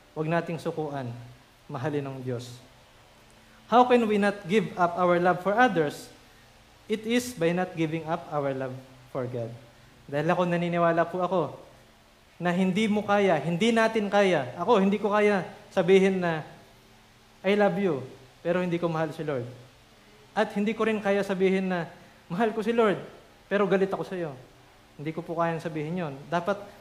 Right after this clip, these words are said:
ganun po tayong lahat, di ba? Kailangan hindi mawala yung ating pag-ibig sa Diyos dahil doon tayo kukuha ng ating pag-ibig na ibabahagi naman sa ibang tao. Because God is the source of love and He is love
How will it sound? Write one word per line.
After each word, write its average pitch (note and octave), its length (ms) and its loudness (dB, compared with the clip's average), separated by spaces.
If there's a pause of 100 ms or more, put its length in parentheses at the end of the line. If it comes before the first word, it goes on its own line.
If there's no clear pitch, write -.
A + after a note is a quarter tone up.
(160)
ganun F#3 300 2
po F3+ 160 -4
tayong D3 260 -2
lahat, B2 300 -6
di B2 80 -14
ba? A#2 100 -12 (300)
Kailangan G3+ 320 2
hindi F#3+ 240 0
mawala G3+ 400 4
yung F#3+ 160 0
ating F3 260 -2
pag-ibig F#3 480 -2
sa F3 140 -10
Diyos C#3+ 400 -6 (400)
dahil F3+ 340 2
doon G3 240 0
tayo F#3+ 300 2
kukuha D3 480 -6 (340)
ng E3 160 -4 (140)
ating A3+ 260 -4
pag-ibig F#3 480 2
na B3+ 320 0 (320)
ibabahagi E3+ 640 2
naman D3 240 -8
sa D#3 80 -8
ibang C3 240 -10
tao. A#2+ 320 -8 (320)
Because E3 320 -4
God G#3 240 6
is G#3+ 140 -4
the F3+ 100 -4
source G#3+ 240 0
of A3 160 2
love F#3+ 240 4 (480)
and C#4+ 160 4
He G#3+ 240 -2
is F3+ 160 -4
love E3+ 240 2